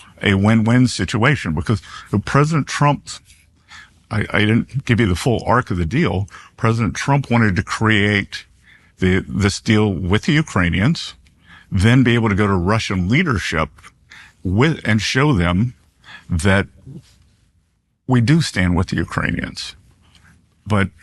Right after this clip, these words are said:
the, on, on an economic basis. And then the Russians would be incentivized to come to the table also. And so that the sequences, sequencing has been thrown off, but,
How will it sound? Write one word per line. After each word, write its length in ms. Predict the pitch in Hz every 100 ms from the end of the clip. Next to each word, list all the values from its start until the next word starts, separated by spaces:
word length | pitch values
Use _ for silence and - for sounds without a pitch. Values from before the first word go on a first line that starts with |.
| - - - -
the, 300 | - 101 98 -
on, 160 | 120 120 -
on 160 | 120
an 160 | 117 107
economic 580 | 117 - 104 110 80 -
basis. 560 | - - - - - _ _ _ - - -
And 540 | 104 104 101 98 - - _ _ _ -
then 240 | 113 117 117
the 100 | 95
Russians 560 | 98 151 - 107 95
would 140 | 101 90
be 80 |
incentivized 680 | 95 101 - 110 92 95 95
to 80 | 90
come 220 | 85 98 92
to 180 | -
the 100 | 85
table 500 | 85 101 87 90 87 - - _ _ _
also. 580 | - 160 165 - - 139 - _ _ _ - - -
And 440 | 107 110 110 104 - -
so 160 | - 113
that 380 | 92 113 127 - - - -
the 80 | 104
sequences, 640 | - 160 156 127 127 101 - _ _
sequencing 960 | - - 143 - 110 104 - 135 98 101
has 180 | 98 90
been 200 | 101 92
thrown 380 | - 92 95 101
off, 440 | 127 87 - - _ - - _ _
but, 220 | 95 101